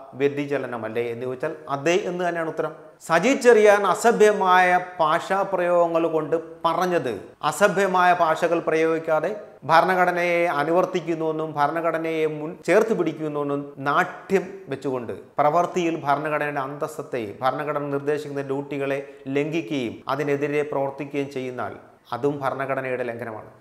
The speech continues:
അപ്പോൾ ഈ അവസരത്തിൽ നമ്മൾ എടുക്കേണ്ടത് സജി ചെറിയാനെ കല്ലെറിയുന്നതിൽ തെറ്റില്ല, പക്ഷേ കല്ലെറിയുമ്പോൾ ഒന്ന് ഓർക്കേണ്ടത് സജി ചെറിയാനെ എന്ത്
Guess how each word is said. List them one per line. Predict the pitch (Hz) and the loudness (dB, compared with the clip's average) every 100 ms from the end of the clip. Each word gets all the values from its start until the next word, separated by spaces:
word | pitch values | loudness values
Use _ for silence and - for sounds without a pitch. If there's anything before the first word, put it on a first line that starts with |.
| - 156 | -4 4
അപ്പോൾ | 208 196 | 4 6
ഈ | 233 202 | 8 8
അവസരത്തിൽ | 208 240 233 233 214 | 6 4 6 6 4
നമ്മൾ | 185 190 | 2 2
എടുക്കേണ്ടത് | 180 175 175 165 165 180 185 | 0 0 0 2 2 -2 0
സജി | 151 160 190 196 | 0 2 -2 0
ചെറിയാനെ | 190 185 175 175 170 | 2 2 2 0 2
കല്ലെറിയുന്നതിൽ | 170 190 175 175 170 165 160 165 160 - | 2 2 0 0 -2 -2 -2 -2 -4 -2
തെറ്റില്ല, | 156 202 131 123 | 0 2 2 2
പക്ഷേ | 127 175 123 101 - - 143 | 2 0 -2 -2 -12 -4 0
കല്ലെറിയുമ്പോൾ | 156 185 175 165 160 151 | 2 2 0 0 0 0
ഒന്ന് | 175 | 0
ഓർക്കേണ്ടത് | 156 151 139 135 143 143 - - - | 0 0 -2 0 -2 -4 -16 -4 0
സജി | 165 226 226 | 2 4 6
ചെറിയാനെ | 214 202 196 175 | 8 6 6 2
എന്ത് | 208 | 2